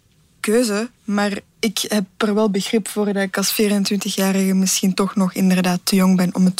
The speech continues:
zo definitief te maken. Ehm, maar misschien denk ik daar volgend jaar anders over en dan wil ik wel heel serieus genomen worden.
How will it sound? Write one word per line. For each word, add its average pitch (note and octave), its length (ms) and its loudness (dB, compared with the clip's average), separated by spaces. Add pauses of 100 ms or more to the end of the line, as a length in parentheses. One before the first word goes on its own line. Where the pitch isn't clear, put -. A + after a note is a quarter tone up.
zo G3 340 0
definitief C4+ 640 0
te D4 120 -4
maken. D4 420 -4 (760)
Ehm, G3+ 500 2 (340)
maar G#3+ 460 2 (1900)
misschien G#3 340 2
denk G3+ 140 2
ik G3 100 2
daar F#3+ 140 2
volgend G3+ 300 2
jaar G3 160 0
anders G#3 320 4
over F#3 220 0
en F#3+ 100 0
dan F#3 140 2
wil F#3+ 120 4
ik F#3 120 0
wel F#3+ 240 2
heel F3+ 200 0
serieus F#3 440 -2
genomen F#3 400 -2
worden. F#3+ 320 -6